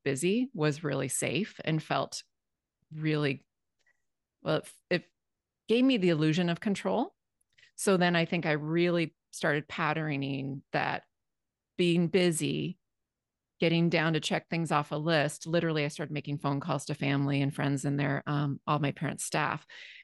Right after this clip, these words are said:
That was really safe. And so then I, I ended up doing a couple decades of being a workaholic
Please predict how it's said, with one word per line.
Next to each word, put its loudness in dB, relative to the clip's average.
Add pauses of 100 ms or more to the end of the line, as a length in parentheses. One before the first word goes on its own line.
(360)
That 2
was 0 (200)
really 0
safe. -6 (460)
And 2
so 2
then 2
I, 0 (320)
I 2
ended 2
up -2
doing -2
a -4
couple -4
decades -4
of -4
being -2
a -2
workaholic 0